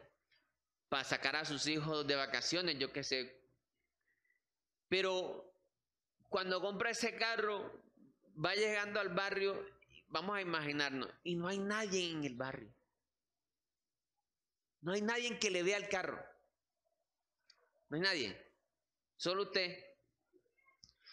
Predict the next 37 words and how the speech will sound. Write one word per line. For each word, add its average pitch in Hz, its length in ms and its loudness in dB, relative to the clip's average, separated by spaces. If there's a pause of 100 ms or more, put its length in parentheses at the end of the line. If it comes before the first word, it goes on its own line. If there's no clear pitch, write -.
(800)
¿Entienden 202 400 2
a 240 60 2
dónde 226 200 2
voy? 175 340 2 (1400)
¿Entienden 208 480 -2
para 196 200 -2
dónde 214 180 0
voy? 240 320 -2 (240)
¿A, 156 240 0
por 143 220 -4
qué 175 100 0
lo 214 100 0
lle-, 202 180 -2
estoy 202 180 0
llevando 208 320 2
a 202 80 -2
que 185 100 0
se 175 100 -2
imaginen 170 440 -4
eso? 214 260 -8 (720)
O - 100 -2
sea, 156 220 2
¿para 165 260 0
qué 185 100 2
estoy 202 180 -2
comprando 214 400 0
el 196 80 -2
carro? 190 280 0
Para 165 140 -2
que 165 140 0
me 143 160 2
vean 196 260 2
y 220 80 2
digan, 208 260 0
"Uy, - 140 0
qué 123 140 -8
carrazo". 135 520 -2